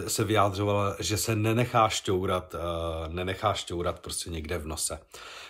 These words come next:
Jo? Tak já tomu nechci věřit, že by takovej zdravotník byl.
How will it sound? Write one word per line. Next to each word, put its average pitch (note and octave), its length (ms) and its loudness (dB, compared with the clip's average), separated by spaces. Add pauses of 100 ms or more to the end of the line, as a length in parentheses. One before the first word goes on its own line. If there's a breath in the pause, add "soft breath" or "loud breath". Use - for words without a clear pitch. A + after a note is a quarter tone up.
Jo? E2+ 220 -2 (220 loud breath)
Tak - 240 2
já A2+ 220 10
tomu F#3 280 8
nechci C#3+ 400 6
věřit, B2 300 6
že A#2+ 100 4
by A#2+ 100 4
takovej B2 380 4
zdravotník G#2+ 600 2
byl. F2 380 -2